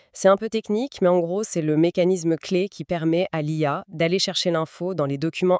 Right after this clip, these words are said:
internes de l'entreprise pour répondre. Et ça, sans que l'information sensible ne sorte. Le tout, bien sûr, sur une infrastructure cloud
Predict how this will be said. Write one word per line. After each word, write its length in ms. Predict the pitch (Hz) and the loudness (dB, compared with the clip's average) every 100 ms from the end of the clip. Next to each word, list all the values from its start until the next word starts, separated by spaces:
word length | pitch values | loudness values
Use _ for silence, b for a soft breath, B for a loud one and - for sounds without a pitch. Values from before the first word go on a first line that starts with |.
| - | 0
internes 480 | 196 - 196 160 143 | -2 0 -2 -2 -4
de 80 | |
l'entreprise 640 | 135 135 143 - 175 202 220 _ | -4 -4 -6 -8 -6 -6 -8 _
pour 200 | 254 208 | -2 0
répondre. 400 | 180 - 123 113 b b b b b | -2 -2 -6 -8 b b b b b
Et 80 | 208 | 0
ça, 340 | 208 214 247 302 | 2 0 -2 -4
sans 240 | - 240 233 | -2 0 0
que 100 | 190 | 0
l'information 640 | 175 - 170 160 - 156 | -2 -2 -2 -2 -4 -4
sensible 600 | - 233 214 - 196 165 | -2 -2 -2 -4 -4 -2
ne 120 | 156 | -2
sorte. 460 | 147 131 - - - _ _ _ | -4 -6 -10 -18 -20 _ _ _
Le 180 | 156 156 | -2 -2
tout, 320 | - - 190 | -4 -8 -4
bien 220 | 185 160 | 0 0
sûr, 380 | 147 - 185 214 | 0 -4 -6 -4
sur 340 | - - 214 180 | -6 -4 -2 -2
une 100 | 160 | -2
infrastructure 760 | - 160 - 160 - - 151 - | -4 -8 -6 -10 -10 -10 -10 -8
cloud 340 | 190 180 165 | -2 -2 -2